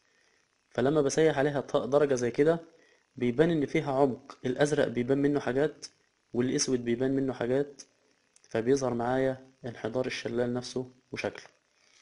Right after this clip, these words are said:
الفرشة اللي معايا، آه، شبه مبططة، هي اسمها الفنار، فرشة الفنار، الشعر بتاعها لونه أبيض، وإحنا قلنا جبنا درس على كده عن ال-، عن الفرش. هنجيب شع-، فرشة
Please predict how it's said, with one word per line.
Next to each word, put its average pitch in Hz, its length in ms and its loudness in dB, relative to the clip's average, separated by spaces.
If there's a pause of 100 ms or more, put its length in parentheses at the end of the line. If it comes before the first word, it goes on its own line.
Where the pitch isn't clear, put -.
(720)
الفرشة 156 320 -4
اللي 151 120 2
معايا، 160 420 0 (180)
آه، 123 200 2
شبه 147 280 0
مبططة، 123 600 -2 (160)
هي 120 100 2
اسمها 139 240 2
الفنار، 123 440 -2 (380)
فرشة - 280 -4
الفنار، 131 400 0 (520)
الشعر 123 240 0
بتاعها 123 300 -2
لونه 127 240 0
أبيض، 151 260 0 (180)
وإحنا 123 260 -2
قلنا 120 460 -4
جبنا 123 240 -4
درس 123 240 -4
على 107 140 0
كده 113 240 -4
عن 107 60 -2
ال-، 101 440 -8
عن 110 80 -4
الفرش. 143 500 -2 (960)
هنجيب 123 300 -2
شع-، 147 280 2
فرشة 147 480 0